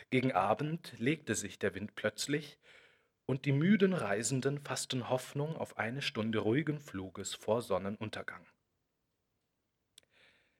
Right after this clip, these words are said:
Aber da kam ein heftiger Windstoß gefahren, der trieb die Gänse vor sich her wie Bälle,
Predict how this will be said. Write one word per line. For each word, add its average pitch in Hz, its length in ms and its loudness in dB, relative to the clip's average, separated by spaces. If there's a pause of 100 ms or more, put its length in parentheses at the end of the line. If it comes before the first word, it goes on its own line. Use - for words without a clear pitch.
(480)
Aber 147 220 12
da 160 180 10
kam 180 220 4
ein 143 140 4
heftiger 131 500 4
Windstoß 127 500 2
gefahren, 87 580 -8 (460)
der 104 160 6
trieb 131 300 -2
die 120 100 2
Gänse 131 380 8
vor 127 180 12
sich 117 240 0
her 127 180 10
wie 135 120 4
Bälle, 123 420 8